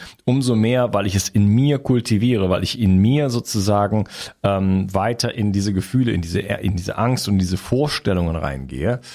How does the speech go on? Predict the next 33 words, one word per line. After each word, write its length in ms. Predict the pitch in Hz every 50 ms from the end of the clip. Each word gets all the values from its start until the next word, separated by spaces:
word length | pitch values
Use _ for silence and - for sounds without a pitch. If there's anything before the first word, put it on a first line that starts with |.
| - - - - - - _ -
ähm, 560 | 101 98 98 95 95 95 95 95 98 104 - - _
und 300 | - 107 92 - - 110
damit 340 | 98 104 110 110 101 - -
quasi, 540 | 104 104 101 98 92 95 95 95 101 - -
äh, 240 | - 90 87 85 - 90
ja, 160 | 92 - - -
das 160 | - - -
im 140 | 90 90 87
Außen 380 | - 76 80 - - - - - - _ _ -
weiter 260 | - 76 71 73 69
bestärke. 540 | 69 - - - - - 60 - - - - _ _ _ _ -
Ja. 200 | 90 87 92 - - - - - - - - - - _ _ _ _ _ _ -
Dieses 300 | 101 123 151 156 139 -
Paradoxon 600 | - 143 123 117 113 117 113 - - - 113 95
zu 160 | - - 117
erkennen 500 | 107 101 - - 107 98 90 82 95 98 -
und 140 | - 98 92
sich 240 | 101 107 101 - 101
an 120 | 95 92
sich 100 | 90 -
selber 340 | - 107 117 139 147 151 -
zu 200 | - - 135 127
erinnern, 580 | 117 113 131 131 120 113 101 90 78 78 98 - - - - -
all, 120 | 98 120
das 200 | 127 - - 107
sind 120 | 104 123 -
alles 220 | 113 120 113 -
Dinge, 200 | - 135 131 135
über 140 | 123 98 104
die 160 | 98 107 104
wir 140 | 107 107 110
in 100 | 104 98
diesem, 340 | 92 92 95 95 95 92